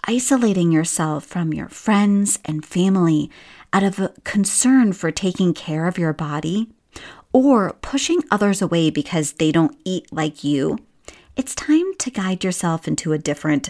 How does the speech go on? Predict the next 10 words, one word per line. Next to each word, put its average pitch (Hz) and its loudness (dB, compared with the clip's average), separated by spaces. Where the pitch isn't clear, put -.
nutritional 151 -4
phase. - -8
Sharing 359 2
food 247 0
with 202 -4
others 190 -2
can - -2
be 202 -2
such 269 -2
a 359 0